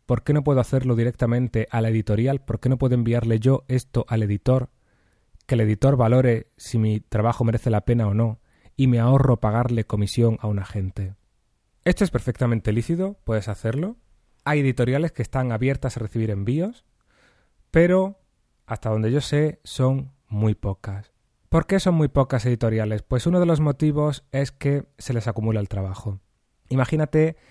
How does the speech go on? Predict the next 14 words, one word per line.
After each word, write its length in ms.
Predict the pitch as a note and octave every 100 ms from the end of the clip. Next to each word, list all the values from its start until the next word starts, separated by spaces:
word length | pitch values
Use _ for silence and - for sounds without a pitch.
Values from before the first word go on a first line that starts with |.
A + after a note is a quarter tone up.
| _ _ _ _ _
que 500 | - C#3+ C#3+ C#3+ - A#2+
yo 120 | B2+
trabajo 520 | C3+ C3+ C3+ C#3+ C3+
en 260 | B2 A#2+ A#2
Editorial 1120 | A2 A#2 B2 B2 B2 B2 A#2+ A2+ A2+ A2 A2
Santillana, 800 | - A2+ G#2+ A2+ A2+ G#2 G2+ A2
en 400 | G#2+ G#2+ A2 A2
Anaya, 640 | A2+ A#2 A2+ A2 G#2 G#2 -
en 400 | A2+ A2 A2+ A2+
Alfaguara, 800 | A2 A#2+ A2 A#2+ A2+ G#2 G#2 - _ _ _ _ -
en 160 | A#2+
cualquier 280 | A#2+ B2+ D3+
editorial 420 | D3+ C#3 C3 B2+
potente 600 | - A#2+ C#3+ D3+ D3+ D#3+